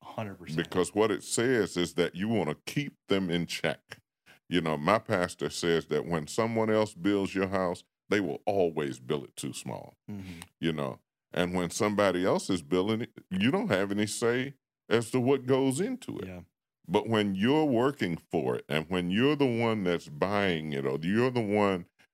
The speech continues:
Speaker 2: that is, uh, creating it or whatever, you can build it anywhere you want to in a free
Speaker 1: Right.
Speaker 2: society.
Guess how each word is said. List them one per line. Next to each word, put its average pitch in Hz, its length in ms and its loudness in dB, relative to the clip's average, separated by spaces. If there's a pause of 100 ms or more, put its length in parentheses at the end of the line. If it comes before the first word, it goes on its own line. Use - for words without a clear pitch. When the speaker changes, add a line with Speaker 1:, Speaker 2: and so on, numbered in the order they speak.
Speaker 2:
that 87 300 4
is, 78 240 0
uh, 76 340 2
creating 101 640 2
it 78 140 0
or 71 80 0
whatever, 87 460 2
you 92 160 -2
can 139 100 -2
build 98 220 2
it 104 100 2
anywhere 107 260 0
you 110 120 -2
want 143 220 -4
to 85 140 -2
in 101 140 4
a 90 80 2
free 123 200 0
Speaker 1:
Right. 104 80 2
Speaker 2:
society. 90 560 0